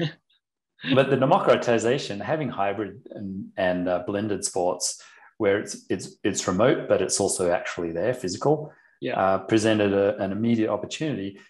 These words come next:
Speaker 2: Spartan Race, um, jumped on it quickly too, and we collaborated very early on in March last year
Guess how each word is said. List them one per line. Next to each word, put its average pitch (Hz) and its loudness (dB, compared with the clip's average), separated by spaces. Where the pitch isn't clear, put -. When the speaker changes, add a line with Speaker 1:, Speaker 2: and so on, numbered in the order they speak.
Speaker 2:
Spartan 143 4
Race, 107 0
um, 95 -2
jumped 107 -4
on 95 -2
it 90 -8
quickly 95 -4
too, 127 4
and 110 4
we 120 6
collaborated 107 2
very 120 0
early 98 -2
on 101 -2
in 87 -8
March 95 -6
last 87 -8
year 85 -6